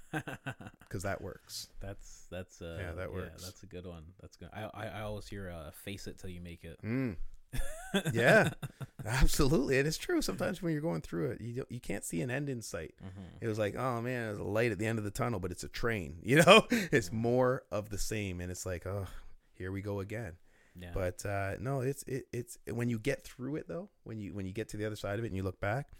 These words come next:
Speaker 2: you're better for it. And, and,
Speaker 1: Yes.
Speaker 2: and for me, kinda what, what's kinda happened, uh, over the last year is I've, I've realized that everything I was going through wasn't for me. That's so selfish. When people are going through stuff,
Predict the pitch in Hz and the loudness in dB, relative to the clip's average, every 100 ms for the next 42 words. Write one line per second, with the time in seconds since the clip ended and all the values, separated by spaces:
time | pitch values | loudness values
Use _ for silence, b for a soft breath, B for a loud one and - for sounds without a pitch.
0 | b b - 98 139 107 - 104 85 87 | b b -4 -2 0 -2 -4 -4 -4 -8
1 | - b b b b b b 113 113 - | -14 b b b b b b 0 0 0
2 | 101 104 87 87 - 110 - 113 120 139 | -2 -2 -4 -6 -4 -4 -4 -4 0 0
3 | 127 - 117 107 101 104 - 76 - - | 0 -2 -2 0 0 -2 -6 -10 -10 -8
4 | - 92 95 98 - 92 85 - 90 92 | -6 -2 0 2 0 0 -6 -6 -6 -2
5 | 90 87 - 82 113 104 87 - B B | -2 -2 -4 -2 0 2 0 -4 B B
6 | B B _ _ _ 104 95 - 101 98 | B B _ _ _ -2 -2 -2 -6 -2
7 | 104 123 131 110 101 - 95 - - - | 2 4 4 2 0 -2 -6 -8 -16 -4
8 | 123 127 113 101 90 101 123 - - 85 | -2 0 0 -2 -2 -4 -6 -6 -8 -8
9 | 85 95 107 113 - - - 98 95 90 | -2 0 0 -2 -10 -12 -6 -6 -6 -8
10 | 90 98 82 87 - - 110 104 - 87 | -6 -4 -4 -6 -6 -4 -2 0 0 -2
11 | 85 - - 90 131 127 113 110 107 107 | -4 -8 -6 -2 0 2 2 2 0 -2
12 | 110 104 - 87 | -4 -2 -2 -4